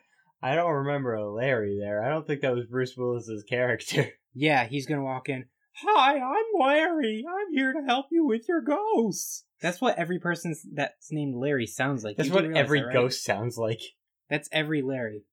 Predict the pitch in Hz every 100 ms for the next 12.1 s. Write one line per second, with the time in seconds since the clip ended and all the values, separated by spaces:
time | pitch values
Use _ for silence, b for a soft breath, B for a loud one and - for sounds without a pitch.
0 | - 135 151 156 151 131 127 147 139 151
1 | 190 185 180 165 147 165 151 131 143 143
2 | 143 135 139 - _ - 339 370 240 269
3 | 381 330 214 247 302 - 127 170 196 147
4 | 139 123 123 120 117 107 101 110 117 98
5 | 95 95 _ _ _ _ _ _ _ _
6 | _ _ - 110 104 101 101 104 - -
7 | _ _ _ _ _ _ _ _ - 117
8 | 127 123 120 120 113 110 110 107 104 107
9 | 107 107 107 113 110 123 123 131 - _
10 | _ _ _ 117 120 120 135 135 131 135
11 | 135 254 381 - 240 277 160 208 226 208
12 | 214